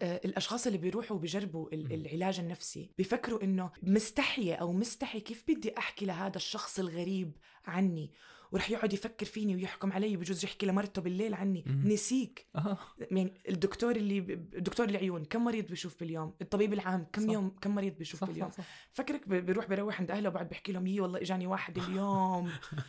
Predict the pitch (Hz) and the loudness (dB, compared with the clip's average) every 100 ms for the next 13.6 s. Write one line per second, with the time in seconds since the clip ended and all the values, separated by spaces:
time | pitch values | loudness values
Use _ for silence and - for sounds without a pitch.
0 | - - - 233 226 - 220 202 - 202 | -8 -10 0 2 2 0 0 0 2 4
1 | 185 185 190 185 185 180 180 180 143 208 | 4 4 4 4 2 2 2 2 4 6
2 | - 220 202 196 196 170 - 175 180 180 | 8 8 10 10 8 6 0 2 4 6
3 | 175 202 190 175 190 247 247 151 - 131 | 10 10 10 8 8 6 4 2 2 0
4 | 156 190 302 - 320 302 208 302 415 - | 2 4 6 4 2 0 2 2 2 -2
5 | 403 277 160 - - - - - _ 220 | -2 -2 -2 -6 -10 -20 -20 -20 _ 2
6 | 226 370 415 403 392 311 220 185 302 - | 4 6 4 0 2 0 0 -2 -6 -6
7 | 320 190 - 151 139 113 131 160 131 107 | -4 -4 0 2 2 2 0 0 -2 -2
8 | 98 - 113 120 110 92 90 113 110 117 | -6 -2 0 0 -2 -6 -6 -4 -4 -2
9 | 120 117 453 494 320 240 185 139 165 214 | -4 -4 -2 0 2 2 0 2 4 4
10 | 180 - 139 156 135 143 131 131 143 143 | 0 0 -2 0 2 2 2 2 2 2
11 | 127 480 508 - 254 208 175 160 - - | 2 2 2 0 0 -2 -4 -8 -16 -8
12 | - 113 143 165 190 160 156 147 147 139 | -2 2 4 4 2 0 0 2 2 2
13 | 190 - 180 147 120 | 0 2 0 0 -2